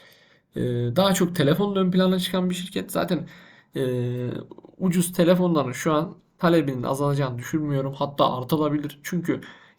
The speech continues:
ya eskiden enflasyon çok yüksekti. İşte kredi kartları vesaire çok şeydi, rahattı. Şu an faizler yükseldi. Enflasyonda düşüş beklentileri var. Kredi kartlarında biraz,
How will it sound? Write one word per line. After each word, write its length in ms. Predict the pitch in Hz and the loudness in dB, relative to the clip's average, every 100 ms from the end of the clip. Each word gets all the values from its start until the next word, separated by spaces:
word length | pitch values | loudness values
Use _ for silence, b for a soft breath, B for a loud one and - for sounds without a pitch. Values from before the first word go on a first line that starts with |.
| - | -2
ya 100 | 127 | 0
eskiden 380 | 170 - 165 | -2 0 0
enflasyon 520 | 151 156 160 151 160 143 | 2 0 0 0 -2 -2
çok 240 | 160 151 | -2 -2
yüksekti. 540 | - - 123 - 139 | -6 -6 -6 -4 -6
İşte 440 | 127 - 135 127 - | -4 -4 -2 -4 -2
kredi 280 | - 151 143 | 0 0 0
kartları 460 | 139 135 147 131 | -2 0 0 0
vesaire 520 | 131 143 135 127 127 - - | -2 -2 -2 -2 -6 -10 -10
çok 340 | 139 139 - | -10 -10 -10
şeydi, 320 | - 139 123 | -4 -4 -2
rahattı. 520 | 120 135 143 - 131 B B B B | -2 -2 -4 -6 -8 B B B B
Şu 200 | - 156 | -2 0
an 180 | 135 | 0
faizler 520 | 120 131 135 139 143 143 | -4 -2 0 0 0 -2
yükseldi. 440 | 139 - 143 135 | -2 -4 -4 -4
Enflasyonda 1000 | 131 135 135 135 135 135 143 135 123 - - _ _ _ _ _ _ _ _ - | -4 -6 -6 -2 -2 -2 -4 -2 -4 -4 -14 _ _ _ _ _ _ _ _ -8
düşüş 300 | 139 - - | -4 -4 -2
beklentileri 640 | 151 143 151 147 151 147 147 | -4 -2 -4 -4 -2 0 0
var. 180 | 147 - B B B B | -2 -4 B B B B
Kredi 260 | 143 143 139 | 0 0 2
kartlarında 560 | 139 - 143 135 127 | -2 0 -2 0 -2
biraz, 320 | 135 127 - | -2 -2 -6